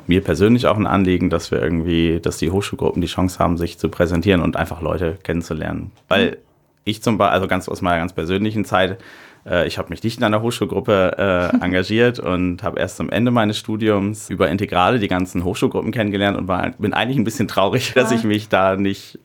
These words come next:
Speaker 1: äh, engagieren konnte oder, naja, ich wusste es halt irgendwie nicht besser.
Speaker 2: Zeit, das zu ändern für die Zukunft.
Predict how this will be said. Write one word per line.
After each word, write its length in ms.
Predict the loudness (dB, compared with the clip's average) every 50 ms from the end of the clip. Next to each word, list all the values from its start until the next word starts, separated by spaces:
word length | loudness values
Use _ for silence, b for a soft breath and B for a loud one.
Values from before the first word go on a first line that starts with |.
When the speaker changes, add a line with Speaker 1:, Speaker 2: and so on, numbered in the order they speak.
| -6 -2
Speaker 1:
äh, 140 | -2 0
engagieren 640 | 0 -2 -2 -2 -2 -2 0 0 0 0 0 -2 -6
konnte 500 | -4 -2 0 0 2 2 2 2 0 0
oder, 240 | 0 2 2 2 0 B B B B B B B B _ -8
naja, 200 | -8 -8 -8 -10 _ _ _ _ _ _ -6
ich 140 | -4 -4 -4 -4 -6 -10 -14 _ _
wusste 280 | 2 2 2 2 0 -2
es 100 | 0 0
halt 140 | 0 0
irgendwie 280 | 2 0 0 0 -2 -2
nicht 180 | -4 -4 -8 -10
besser. 220 | -12 -12 -12 -14 -16 -20 -20 -20
Speaker 2:
Zeit, 280 | -14 -8 -6 -4 -4 -2
das 240 | -4 -6 -6 -10 -10
zu 300 | -2 0 2 2 2 0
ändern 720 | 0 2 4 4 6 6 4 4 2 2 0 0 0 0
für 120 | 0 0
die 160 | 0 0 0
Zukunft. 680 | 0 0 -2 -2 -2 -2 -4 -4 -2 -2 -4 -6 -8 B